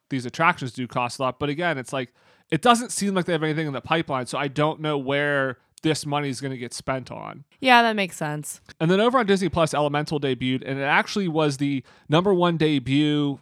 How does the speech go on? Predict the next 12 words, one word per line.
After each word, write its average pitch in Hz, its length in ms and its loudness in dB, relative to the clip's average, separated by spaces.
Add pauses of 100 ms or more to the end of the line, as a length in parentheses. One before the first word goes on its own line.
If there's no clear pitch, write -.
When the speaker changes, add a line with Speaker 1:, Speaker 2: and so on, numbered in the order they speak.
(300)
Speaker 1:
for 139 460 2
this 156 380 2
year 147 360 2
for 139 200 -2
Disney, 135 420 -4 (220)
and 139 100 -2
actually 151 560 0
one 151 220 -4
of 139 100 -2
the 135 160 -2
top - 420 2
ten 147 480 0